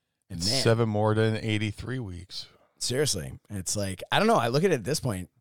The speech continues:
Speaker 1: ninety weeks, like, Bischoff, what was so hard about
Speaker 2: Yeah.
Speaker 1: being successful for eighty-three
Speaker 2: Did,
Speaker 1: weeks?
Speaker 2: did you, did you do a show during a, a pandemic?
Speaker 1: Yeah, all I'm s-, all I'm saying is, you know, we...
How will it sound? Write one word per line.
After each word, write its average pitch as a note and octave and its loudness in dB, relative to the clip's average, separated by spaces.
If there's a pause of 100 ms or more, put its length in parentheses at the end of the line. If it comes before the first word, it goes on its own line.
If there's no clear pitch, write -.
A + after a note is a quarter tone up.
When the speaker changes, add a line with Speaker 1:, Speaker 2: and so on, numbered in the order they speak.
Speaker 1:
ninety A2 -4
weeks, A#2+ -4
like, F2+ -8
Bischoff, G2+ -4
what E2+ -8
was - -4
so B2 -2
hard F2+ -10 (520)
about E2 -6
Speaker 2:
Yeah. C3+ 2 (680)
Speaker 1:
being F2 -8
successful E2 -6
for D#2+ -12
eighty-three E2 -12
Speaker 2:
Did, A2+ 4
Speaker 1:
weeks? G2+ -12
Speaker 2:
did G#2+ 4
you, A#2+ 2
did F#2 -8
you G#2 -2
do C#3+ -4
a D3 -4
show C#3+ -2
during C#3+ -4
a, C#3 -4
a B2+ -4
pandemic? C#3 -6 (380)
Speaker 1:
Yeah, - -8
all E3 6
I'm D#3 4
s-, D3 0
all D#3 6
I'm D#3 4
saying C#3 0
is, G2 -4
you A2 -2
know, F2+ -2
we... G#2+ -2